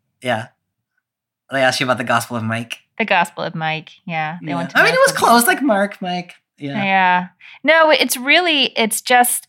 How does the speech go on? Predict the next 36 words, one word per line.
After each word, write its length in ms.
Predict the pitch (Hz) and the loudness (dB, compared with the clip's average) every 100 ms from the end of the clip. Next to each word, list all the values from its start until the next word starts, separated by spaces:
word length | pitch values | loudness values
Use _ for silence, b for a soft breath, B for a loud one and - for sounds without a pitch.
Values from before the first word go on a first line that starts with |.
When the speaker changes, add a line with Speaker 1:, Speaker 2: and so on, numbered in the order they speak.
| _ | _
Speaker 2:
you 100 | 262 | 2
know, 120 | 262 | 4
it's 220 | - 240 | 4 2
like 160 | 277 269 | 2 2
if 120 | 277 | 2
I 140 | 254 269 | 2 2
picked 300 | 330 285 302 | -2 -4 -4
a 60 | |
particular 640 | - 240 - 247 240 226 220 | -4 -4 -4 -2 0 0 0
story 540 | - - 214 208 208 | -2 -2 2 4 4
out 160 | 131 190 | 4 2
of 120 | 185 | -2
the 60 | 185 | -6
Quran 760 | - 196 180 175 170 165 165 - | -4 0 2 4 4 2 0 -4
and 180 | 180 175 | -6 -4
said, 180 | 190 180 | -6 -4
"What 160 | 190 | -6
do 60 | 190 | -6
you 100 | 185 | -8
think 240 | 180 170 | -8 -10
about 380 | 160 147 147 - _ _ _ _ | -6 -2 -2 -4 _ _ _ _
Speaker 1:
Yeah. 120 | 131 127 | -6 -2
Speaker 2:
that 140 | 156 - | -2 -4
story?" 480 | - 156 147 151 | -6 -4 -2 -2
And 140 | - 196 | -2 -2
it's 100 | 208 | 0
like, 180 | 214 233 | -2 0
you 80 | |
don't 240 | 285 294 220 | 0 0 2
know 200 | 262 262 | 2 2
that 160 | 269 | 0
the 80 | 247 | -4
story's 460 | 233 240 226 226 220 | -6 -2 0 0 -2
there. 580 | 214 214 214 214 208 208 b b b _ | 0 4 4 6 4 0 b b b _
You're 140 | 233 | -2
not, 460 | 240 240 240 240 | 2 4 4 2